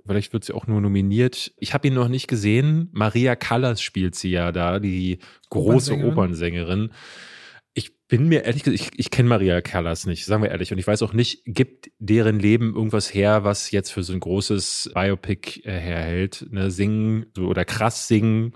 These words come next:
Speaker 1: können wir alle, Robert, ne? Wissen wir beide. Ihr habt mich hier auch schon singen gehört und wisst daher, also da können wir auch einen Biopic über David Hein machen. Ich bin mal gespannt. Also Scherz beiseite. Ich würd nicht sagen, ich freue mich drauf, aber Angelina Jolie sieht man super selten im Kino.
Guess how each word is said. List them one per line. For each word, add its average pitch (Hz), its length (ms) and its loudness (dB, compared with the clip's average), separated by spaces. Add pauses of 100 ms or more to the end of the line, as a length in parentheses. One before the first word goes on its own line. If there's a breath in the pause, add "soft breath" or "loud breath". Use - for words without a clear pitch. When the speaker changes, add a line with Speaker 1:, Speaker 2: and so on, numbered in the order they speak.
(160 soft breath)
Speaker 1:
können 110 240 2
wir 92 160 2
alle, 120 420 4
Robert, 117 420 2
ne? 101 220 0
Wissen 98 220 -4
wir 95 80 0
beide. 101 240 2
Ihr 95 160 0
habt 104 140 -4
mich 120 120 -4
hier 110 220 0
auch 107 80 -2
schon 104 240 -2
singen 104 260 -2
gehört 104 380 0
und 95 100 -8
wisst 92 220 -6
daher, 92 260 -2 (480 loud breath)
also 95 160 -2
da 90 100 0
können 113 180 2
wir 113 120 0
auch 104 100 -2
einen 104 160 0
Biopic 98 460 0
über 95 140 -2
David 90 260 -4
Hein 98 220 0
machen. 85 300 -2 (400 loud breath)
Ich 120 100 2
bin 170 80 6
mal 175 100 6
gespannt. 90 520 -2
Also 95 220 0
Scherz 113 380 -2
beiseite. 107 540 2
Ich - 160 -6
würd 131 100 4
nicht 135 140 2
sagen, 117 180 2
ich 107 80 -2
freue 113 200 2
mich 143 120 2
drauf, 123 300 0
aber 107 160 -2
Angelina 110 440 0
Jolie 110 300 -2
sieht 107 160 -4
man 101 140 -2
super 101 480 -2
selten 98 300 0
im 82 140 -8
Kino. 90 480 -4